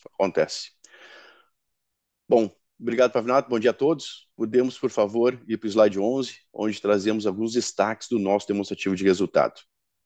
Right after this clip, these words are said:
Os impactos do El Niño na safra vinte e três, vinte e quatro, que atingiram principalmente a soja, estão refletidos no nosso demonstrativo de resultado. A nossa receita líquida encerrou o primeiro trimestre em quase dois bilhões de reais.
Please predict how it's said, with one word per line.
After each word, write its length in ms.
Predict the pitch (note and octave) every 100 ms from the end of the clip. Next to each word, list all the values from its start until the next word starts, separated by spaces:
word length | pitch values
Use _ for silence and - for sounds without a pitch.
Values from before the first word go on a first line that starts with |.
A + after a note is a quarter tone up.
| _ _ _ _ _ _ _ _
Os 200 | A#2 C#3+
impactos 440 | C3 D3 D#3+ -
do 80 | B2
El 140 | G#2
Niño 260 | G#2+ B2+ A#2+
na 140 | F#2+
safra 320 | F#2+ G#2+ G2+ F#2
vinte 200 | G2+ -
e 40 |
três, 240 | G2 G2
vinte 140 | F2+ E2
e 60 |
quatro, 380 | - G#2+ G#2+ - -
que 60 |
atingiram 480 | F#2+ F#2+ F2+ G#2+ G2 -
principalmente 720 | B2 C#3 - - F2 F2 E2
a 20 | -
soja, 460 | - G#2+ G#2 F#2 A2
estão 360 | G#2+ - A2+
refletidos 600 | B2 B2 B2+ G2+ - G2 G2+
no 140 | A2+
nosso 300 | G2+ F#2 F2+
demonstrativo 540 | F#2+ F#2+ - F2 F2+ F2
de 80 | F2
resultado. 500 | F2+ F#2+ - - - _ _ _ _ _ _ _ _ _ _ _ -
A 80 | F2+
nossa 320 | F#2 G2 F#2
receita 420 | F#2+ - A2 F#2
líquida 420 | G#2 B2 - E2+
encerrou 560 | F2 - F#2 F#2 G2 G2+
o 60 |
primeiro 380 | - F#2 F2+ G2
trimestre 640 | G2 F#2 F2 G2 A2 - B2
em 60 |
quase 380 | - F#2+ A2 A#2+
dois 380 | G#2+ A2+ D3+ B2+
bilhões 420 | A2 A#2 G2 G#2
de 80 | A2
reais. 500 | A2+ C#2+ - -